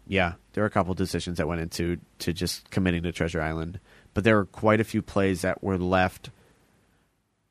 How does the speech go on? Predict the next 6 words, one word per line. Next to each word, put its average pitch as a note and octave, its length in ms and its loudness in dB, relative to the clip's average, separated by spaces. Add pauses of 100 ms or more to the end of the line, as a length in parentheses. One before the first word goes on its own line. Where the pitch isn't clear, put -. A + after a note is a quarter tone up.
(340)
I F#2+ 100 0
guess, F#2 280 0
unfinished, F#2 640 -4 (420)
unwritten, F#2 600 0 (400)
that F#2 180 2
were F#2 500 4